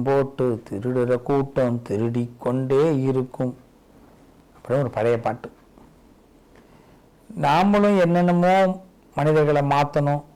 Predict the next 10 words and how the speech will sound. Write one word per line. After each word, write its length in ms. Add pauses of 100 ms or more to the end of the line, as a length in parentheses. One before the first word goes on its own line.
(920)
எப்படி 400
எப்படியோ 340 (120)
ஒரு 140
விஷயத்த 360
செய்யணும் 480 (920)
அப்படிலாம் 500
நினைக்கிறோம். 440 (920)
திருடுறவனையும் 720
மாத்த 260
முடியாது, 380